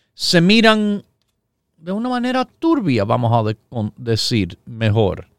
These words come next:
porque, eh, se enturbecen, eh, las observaciones al tener, eh, cierto grado de interés involucrado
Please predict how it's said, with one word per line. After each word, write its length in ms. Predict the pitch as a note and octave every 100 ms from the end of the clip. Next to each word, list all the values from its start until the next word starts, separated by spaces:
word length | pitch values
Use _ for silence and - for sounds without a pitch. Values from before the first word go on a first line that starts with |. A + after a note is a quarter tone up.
| _ _ _ _ _ _ _ _ _ _ _
porque, 720 | - D#3+ C#3+ E3+ D#3 D3+ A#2+ - _ _ _ _ _ _ _ _
eh, 300 | - D3 C#3+ -
se 220 | - F#3+
enturbecen, 880 | E3+ - F3+ F3+ C4+ - - - A#2+ _ _ _ _ _ _ _ -
eh, 380 | B2 A#2 A#2 -
las 380 | C#3 D3 - -
observaciones 1400 | C#3+ - - C#3+ C3+ B2+ - D3+ C#3+ A#2+ A2 C#3 - - _ _ _ _ _
al 220 | D#3 D#3 C#3
tener, 560 | E3+ D3 C3+ C#3+ F3 -
eh, 420 | - C#3 B2+ -
cierto 840 | - - - D#3+ D3 - D#3+ D3+ C#3+
grado 800 | A#2+ A2+ C3 C3+ C#3 C#3+ C#3 -
de 200 | C3+ C3+
interés 600 | D3+ C#3 D3+ F#3 F4 -
involucrado 1000 | G3 C#3 C3+ C3 A#2+ C#3+ C#3+ B2 F#2+ F#2